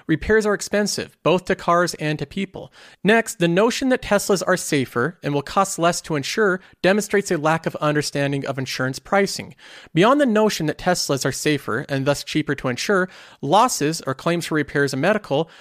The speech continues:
and operating expenses, underwriting, claims, paying management, investing,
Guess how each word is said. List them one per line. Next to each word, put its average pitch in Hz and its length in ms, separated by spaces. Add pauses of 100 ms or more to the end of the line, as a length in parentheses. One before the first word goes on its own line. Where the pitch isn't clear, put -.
(100)
and 139 180
operating 202 420
expenses, 135 680
underwriting, 151 520
claims, 147 480
paying 151 300
management, 143 520
investing, 139 540